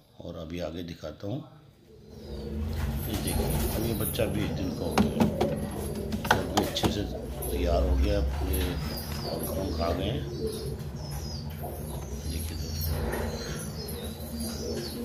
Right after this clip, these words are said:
चलिए मैं आगे दिखाता हूँ। ये देखिए, ये वो ना,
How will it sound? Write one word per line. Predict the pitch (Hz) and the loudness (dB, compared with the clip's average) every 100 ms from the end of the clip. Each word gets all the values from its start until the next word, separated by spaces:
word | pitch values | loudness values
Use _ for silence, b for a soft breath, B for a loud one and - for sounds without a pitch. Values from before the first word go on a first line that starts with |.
| - 110 | -4 -4
चलिए | - 92 101 | -2 0 0
मैं | 98 90 | 2 0
आगे | 85 90 | 0 -2
दिखाता | 87 95 85 107 | -4 -4 -2 -2
हूँ। | 143 151 - 226 - - - - - - - - - - - - - - - - - - - - - | -2 -4 -6 -6 -8 -8 -10 -10 -10 -10 -10 -12 -14 -16 -14 -14 -14 -18 -20 -20 -20 -16 -8 -6 0
ये | - | 0
देखिए, | - - - 98 | 4 4 4 6
ये | - - | 8 8
वो | 110 - | 8 6
ना, | - 117 | 6 4